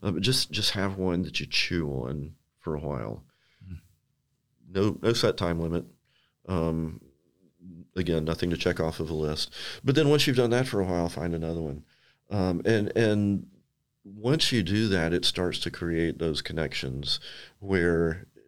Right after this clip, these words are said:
Speaker 1: it's, where you're, you're bringing the Bible to life, uh, rather than bringing life to the Bible. Both are good,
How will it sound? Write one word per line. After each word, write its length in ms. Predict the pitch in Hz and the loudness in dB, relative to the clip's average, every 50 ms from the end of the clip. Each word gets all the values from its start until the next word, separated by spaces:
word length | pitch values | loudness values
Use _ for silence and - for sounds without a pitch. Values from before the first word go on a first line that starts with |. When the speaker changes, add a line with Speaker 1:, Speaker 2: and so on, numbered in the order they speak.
| - | -10
Speaker 1:
it's, 540 | 85 82 - - - - - - - - 90 78 - - _ _ 92 76 69 _ _ _ _ _ _ _ _ | -8 -4 -2 2 2 4 4 2 0 -2 -6 -10 -20 -20 _ _ _ _ _ _ _ _ _ _ _ _ _
where 200 | 101 90 87 90 | -2 0 2 2
you're, 440 | 87 - - 95 95 90 90 85 80 - - | 0 0 0 0 2 2 2 0 -2 -6 -6
you're 160 | 87 90 90 | -4 -4 -2
bringing 640 | 85 90 90 98 98 98 98 92 90 90 87 85 | 0 2 2 2 4 4 4 2 2 2 0 0
the 100 | 87 87 | 0 -2
Bible 340 | 78 80 82 85 82 78 80 80 | -2 0 0 0 0 0 0 -2
to 140 | - - | 0 -2
life, 520 | 80 76 73 76 73 71 69 - - - - - - - - - - - - - _ - - | -2 0 0 0 -2 -2 -4 -6 -10 -12 -14 -16 -20 -20 -20 -20 -20 -20 -20 -20 _ -10 -6
uh, 100 | 87 80 | -2 0
rather 240 | 82 82 82 85 78 | 0 2 2 2 0
than 160 | 78 80 73 | 0 -2 -2
bringing 320 | 73 80 80 80 78 78 80 | -2 -2 -2 -2 -2 -2 -4
life 200 | 82 73 71 69 | -4 -4 -4 -4
to 120 | - - 82 | -6 -6 -4
the 80 | 78 | -4
Bible. 320 | 73 76 67 73 69 67 71 | -4 -2 -2 -2 -4 -4 0
Both 260 | 76 101 113 113 107 | 2 2 4 4 2
are 80 | 87 80 | 2 0
good, 360 | - 87 80 69 73 - | 2 0 0 0 -2 -6